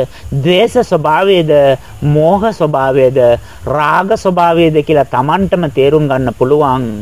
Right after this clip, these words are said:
එහෙනම් නිරෝධ කරන ක්‍රමවේදය තමයි ක්‍රමානුකූලව මේ ලෝභ, දේශ, මෝහ වලින් අයින් වෙලා රූපයෙන් දැකලා උරු කරනවා. රූපයෙන් වර්ණ වලට ගිහිල්ලා කොළ පාට, නිල් පාට, තැඹිලි පාටෙන් දැකලා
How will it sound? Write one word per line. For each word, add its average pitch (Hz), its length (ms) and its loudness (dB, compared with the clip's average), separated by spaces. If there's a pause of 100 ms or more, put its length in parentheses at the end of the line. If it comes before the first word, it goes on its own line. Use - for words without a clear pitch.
(380)
එහෙනම් 180 380 0
නිරෝධ 196 460 0
කරන 202 280 -2
ක්‍රමවේදය 185 760 2
තමයි 190 640 0 (200)
ක්‍රමානුකූලව 180 1120 0 (540)
මේ 175 240 0
ලෝභ, 202 320 2
දේශ, 214 320 0
මෝහ 170 340 2
වලින් 185 400 0
අයින් 147 400 0
වෙලා 165 400 2 (240)
රූපයෙන් 208 680 0
දැකලා 160 320 0
උරු 180 180 2
කරනවා. 170 760 0 (220)
රූපයෙන් 226 600 0
වර්ණ 180 320 0
වලට 240 320 0
ගිහිල්ලා 175 380 0
කොළ 170 260 0
පාට, 226 300 0
නිල් 196 260 0
පාට, 170 320 0
තැඹිලි 160 340 -2
පාටෙන් 156 480 0
දැකලා 170 540 0